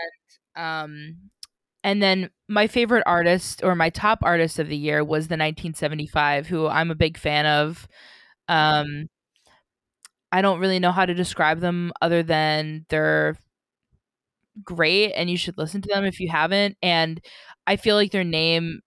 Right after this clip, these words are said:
fits because they kind of sound like it's, like, seventies or eighties music, you know? It's like,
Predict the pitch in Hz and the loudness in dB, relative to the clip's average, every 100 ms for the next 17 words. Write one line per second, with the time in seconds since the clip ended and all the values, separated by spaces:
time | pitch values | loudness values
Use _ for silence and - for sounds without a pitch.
0 | - - 170 190 - 180 208 180 170 180 | -20 0 0 0 -4 -4 0 0 2 -2
1 | - 180 180 170 - 180 160 160 160 151 | -2 -2 -2 -4 -4 0 2 2 2 0
2 | 147 - _ 180 170 - 165 156 - 165 | 0 -4 _ -6 -6 -6 -4 -4 0 0
3 | 160 156 160 104 151 151 147 151 147 - | 0 -2 -2 -2 -2 -4 -6 -8 -6 -8
4 | 160 - 156 151 151 156 _ 160 151 | -8 -6 0 2 2 -2 _ -4 -4